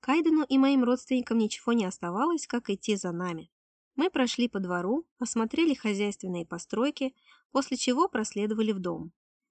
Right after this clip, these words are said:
Музыканты, сбиваясь с ритма, нестройно затянули гимн Адрианна, за что удостоились одобрительного взгляда владыки и скептического моего.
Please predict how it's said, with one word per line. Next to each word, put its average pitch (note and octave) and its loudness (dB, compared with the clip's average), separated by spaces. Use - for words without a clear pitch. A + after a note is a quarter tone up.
Музыканты, A#3 0
сбиваясь A#3 0
с - -6
ритма, C#4+ 2
нестройно D4 0
затянули A#3+ 0
гимн G3+ 0
Адрианна, F#3 -2
за G#3+ -2
что F4 0
удостоились C4+ 0
одобрительного G3+ -2
взгляда F#3+ -4
владыки G3+ -4
и - -2
скептического - -4
моего. A#3+ 0